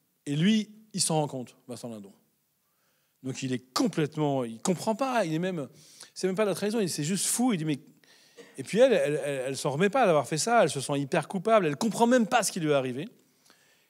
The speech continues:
Et il s'aime vraiment, donc elle a vraiment, c'est un faux pas, c'est juste une fois, c'était pas normal. Et donc à un moment, il lui dit mais, mais, mais explique-moi quoi,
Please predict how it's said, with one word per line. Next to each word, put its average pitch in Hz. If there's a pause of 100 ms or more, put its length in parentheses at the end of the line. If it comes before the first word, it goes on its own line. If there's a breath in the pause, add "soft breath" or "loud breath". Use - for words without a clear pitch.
(240 soft breath)
Et 156 (380)
il 165
s'aime 254
vraiment, 202
donc 139
elle 139
a 139
vraiment, 190 (220 soft breath)
c'est -
un 139
faux 214
pas, 180
c'est 147
juste 170
une 170
fois, 160
c'était 147
pas 147
normal. 151 (800 soft breath)
Et 143
donc 196
à 139
un 131
moment, 214
il 135
lui 131
dit 196
mais, 147 (300)
mais, 120 (280)
mais 131
explique-moi 220
quoi, 113